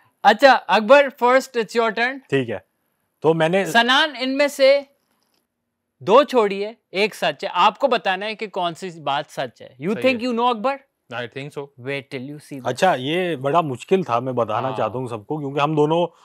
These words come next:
Speaker 2: अ, ए लेवल टाइम से एक दूसरे को जानते हैं।
Speaker 1: हम्म।
Speaker 2: इस टाइप की एक्टिविटी हम, अ, दूसरी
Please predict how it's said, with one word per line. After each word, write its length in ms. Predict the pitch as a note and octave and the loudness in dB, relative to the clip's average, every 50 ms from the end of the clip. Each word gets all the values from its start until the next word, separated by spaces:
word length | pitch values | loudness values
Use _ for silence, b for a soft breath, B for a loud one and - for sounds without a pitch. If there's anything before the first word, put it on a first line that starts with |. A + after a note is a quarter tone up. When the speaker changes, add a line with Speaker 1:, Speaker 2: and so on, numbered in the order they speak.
| b b b b | b b b b
Speaker 2:
अ, 320 | - C3 B2 B2 B2+ B2+ A#2+ C#3 | -4 -2 0 0 0 -2 -2 0
ए 120 | D3+ F3 | 2 4
लेवल 300 | F#3 F3+ E3+ E3 E3+ D#3+ | 4 6 6 6 4 4
टाइम 220 | D3 C#3+ C#3 C3+ | 4 2 0 2
से 100 | B2+ C#3 | 0 -2
एक 60 | C#3+ B2+ | -2 -2
दूसरे 300 | B2 B2 - B2+ C3 B2+ | -4 -6 -4 -4 -4 -2
को 100 | B2 B2 | -2 -4
जानते 340 | A2+ G#2+ G2 F#2+ F2 - | -4 -6 -8 -10 -12 -14
हैं। 120 | G2+ F#2+ - | -14 -14 -14
Speaker 1:
हम्म। 340 | _ - C3+ - _ _ C#3+ | _ -20 -20 -20 _ _ -6
Speaker 2:
इस 160 | E3+ - - | -6 -4 2
टाइप 260 | - F3+ E3 D#3 C#3+ - | 4 4 4 4 2 0
की 120 | F3+ F3 | 2 2
एक्टिविटी 480 | D#3+ C#3+ B2+ - D3+ D3 D3+ C#3+ D3 D#3 | 2 2 0 0 0 0 0 0 2 0
हम, 240 | D3 D3+ D#3 D#3 D3 | 0 0 -2 -6 -8
अ, 320 | B2+ C#3 C3+ - - - B2 | -10 -12 -12 -12 -12 -14 -12
दूसरी 560 | C3 C3 D3 D#3+ C#3 - F3+ F3 F3 D#3+ B2 | -6 -4 -4 -4 -2 -2 2 2 2 2 2